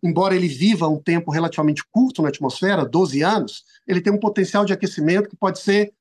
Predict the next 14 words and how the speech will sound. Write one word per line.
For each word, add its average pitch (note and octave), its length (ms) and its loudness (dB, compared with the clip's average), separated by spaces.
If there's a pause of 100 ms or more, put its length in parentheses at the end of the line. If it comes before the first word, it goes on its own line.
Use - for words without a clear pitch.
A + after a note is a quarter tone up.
(120)
de F#3+ 120 -2
até G#3+ 180 -2
oitenta A3 640 0
vezes, E3+ 340 0
a F3 60 -2
depender F3 420 0
do F3+ 140 -6 (100)
tempo G#3+ 240 0
de - 140 -14
cálculo F3 340 0
que - 80 -2
a D#3+ 40 0
gente F#3 240 0
usa. C#3+ 340 0